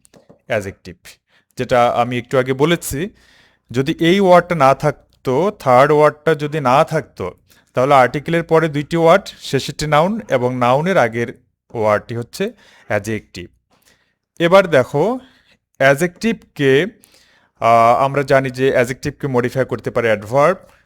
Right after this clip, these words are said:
এখানে অ্যাডভার্ব বসেছে, ভেরি হচ্ছে একটি অ্যাডভার্ব। নাউন, অ্যাডজেক্টিভ,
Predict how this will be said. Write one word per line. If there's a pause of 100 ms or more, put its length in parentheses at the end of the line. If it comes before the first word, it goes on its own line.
(160)
এখানে
অ্যাডভার্ব
বসেছে,
ভেরি
হচ্ছে
একটি
অ্যাডভার্ব। (500)
নাউন,
অ্যাডজেক্টিভ,